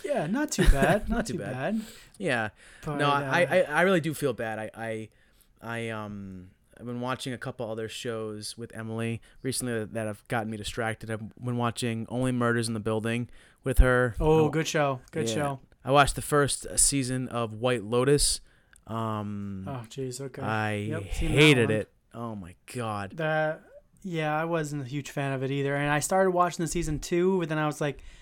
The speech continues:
Speaker 1: "Okay, it's just gonna be the fucking same thing. All right, so cool. Let's not watch that." <laughs>
Speaker 2: Yeah.
Speaker 1: So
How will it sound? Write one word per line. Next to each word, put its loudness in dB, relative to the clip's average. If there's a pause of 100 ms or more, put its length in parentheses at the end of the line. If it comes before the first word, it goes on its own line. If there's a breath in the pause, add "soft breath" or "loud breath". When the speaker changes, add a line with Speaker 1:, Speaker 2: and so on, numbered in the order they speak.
(160 soft breath)
Speaker 1:
"Okay, 6
it's -2
just -4
gonna 2
be 6
the 0
fucking -2
same 2
thing. -2 (520 soft breath)
All 2
right, -2
so 2
cool. 0 (280 loud breath)
Let's 2
not 4
watch 0
that." -10 (100)
<laughs> -2
Speaker 2:
Yeah. 8
Speaker 1:
So -2